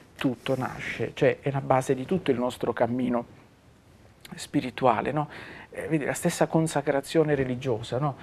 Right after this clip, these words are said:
È, è fondata sul battesimo. E,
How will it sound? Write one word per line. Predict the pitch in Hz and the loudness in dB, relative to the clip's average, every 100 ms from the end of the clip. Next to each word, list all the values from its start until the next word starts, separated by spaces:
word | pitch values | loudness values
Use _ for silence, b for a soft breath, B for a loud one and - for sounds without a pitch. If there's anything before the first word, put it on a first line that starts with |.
| B B B | B B B
È, | - 127 127 120 117 - | -2 0 2 0 -2 -2
è | 131 | -6
fondata | - 139 135 120 104 110 | -2 -2 2 2 2 -10
sul | - 120 | -6 -4
battesimo. | 113 117 - 107 107 - 110 107 B B B B | -4 -4 -4 -4 -4 -8 -10 -10 B B B B
E, | - 120 120 117 110 113 110 113 60 | -4 -2 -2 -2 -2 -4 -4 -6 -6